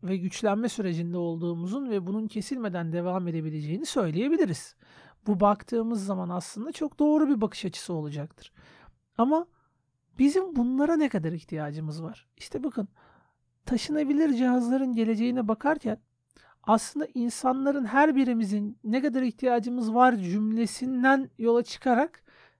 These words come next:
cihazların da geleceği etkileniyor. Mesela ben kendi adıma şöyle bir şey söyleyeyim.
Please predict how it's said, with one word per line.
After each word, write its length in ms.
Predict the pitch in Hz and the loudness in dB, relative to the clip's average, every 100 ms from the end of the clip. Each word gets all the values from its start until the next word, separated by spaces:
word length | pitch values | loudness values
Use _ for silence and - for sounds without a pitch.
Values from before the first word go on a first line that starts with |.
| _ _ - | _ _ -2
cihazların 720 | 208 196 208 202 233 349 359 | 2 4 4 4 2 2 0
da 60 | |
geleceği 500 | 226 202 170 156 156 | 0 0 0 -2 -4
etkileniyor. 540 | 151 - 147 151 - - _ _ - - - - | -6 -10 -14 -14 -16 -20 _ _ -20 -20 -14 -2
Mesela 400 | 403 349 330 311 | 2 6 6 8
ben 160 | 311 302 | 6 4
kendi 300 | 294 285 233 | 2 4 2
adıma 240 | 208 269 | 2 -2
şöyle 320 | - 247 233 | 0 0 0
bir 40 | 214 | -2
şey 200 | 247 226 | -4 -4
söyleyeyim. 460 | - 170 165 254 | -2 -2 -2 -6